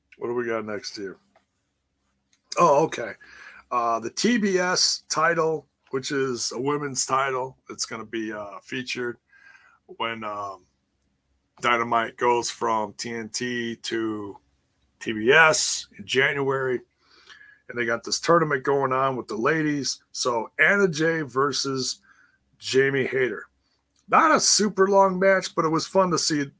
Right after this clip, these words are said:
both of them tear it up. I know, uh, uh, me and my crew that watch A E W, um, we, we love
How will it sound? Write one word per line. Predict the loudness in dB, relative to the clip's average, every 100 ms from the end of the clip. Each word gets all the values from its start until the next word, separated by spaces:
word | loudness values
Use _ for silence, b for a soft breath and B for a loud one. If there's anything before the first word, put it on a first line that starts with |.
| _
both | -2 -2
of | -2
them | -2 -2
tear | -2 -2 0 2
it |
up. | 0 -2 -4 b b b b _
I | 2
know, | 4 4
uh, | 2 -2 -6 _ _ _ _ _ _ _ _ -6
uh, | -2 -2
me | 0 0
and | 2
my | 0
crew | -4 -2 2 2 2 -2 _ _ _ _ _ _ _ _
that | 4 4
watch | 4 6 6 6 2 -2 -2 _ _ _
A | 2
E | 2 0
W, | -2 -2 -2 -6 -6 -8 b b b b b -20 -6
um, | -2 -2 -2 -8 -12
we, | -8 -8
we | -6 -6
love | -2 -2 -2